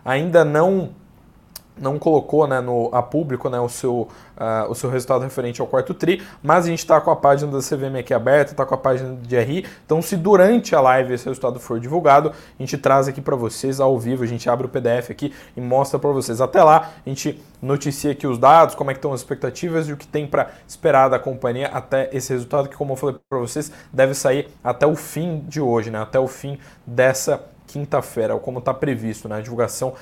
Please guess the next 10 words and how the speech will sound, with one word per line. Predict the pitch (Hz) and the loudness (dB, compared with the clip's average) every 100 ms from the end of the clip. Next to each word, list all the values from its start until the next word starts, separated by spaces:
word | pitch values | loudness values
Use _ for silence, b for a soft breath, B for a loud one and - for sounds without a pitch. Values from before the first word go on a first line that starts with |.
| B | B
após | 123 - 127 123 123 - b | -8 0 4 4 2 -10 b
o | 123 | -12
fechamento | - 127 120 117 117 - | -6 -6 -4 -6 -6 -10
do | 127 | -6
pregão. | 131 107 B B - | -4 -4 B B -2
E | |
por | 170 | 0
falar | - 196 | 4 4
em | |
pregão, | 190 143 185 196 | 4 4 4 2